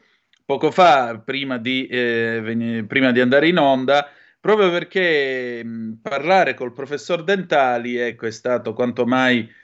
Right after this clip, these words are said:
illuminante a proposito della situazione della pandemia, la gestione della nostra sanità, l'eventuale necessità, diciamo, di questa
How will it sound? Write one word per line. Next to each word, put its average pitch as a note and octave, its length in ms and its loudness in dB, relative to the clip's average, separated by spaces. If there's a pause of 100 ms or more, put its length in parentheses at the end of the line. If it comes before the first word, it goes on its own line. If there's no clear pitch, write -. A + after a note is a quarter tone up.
(280)
illuminante C3+ 1160 2
a A2+ 120 0
proposito A#2 960 0 (220)
della C#3 300 4
situazione B2+ 600 -2
della A#2 220 0
pandemia, C#3+ 800 -2
la C#3+ 280 2
gestione C3+ 760 0
della A#2+ 300 0
nostra A#2+ 720 0
sanità, C3 720 2 (420)
l'eventuale F3+ 1160 2
necessità, D#3 880 -2
diciamo, C#3 400 -8
di B2 140 -12
questa B2 760 -4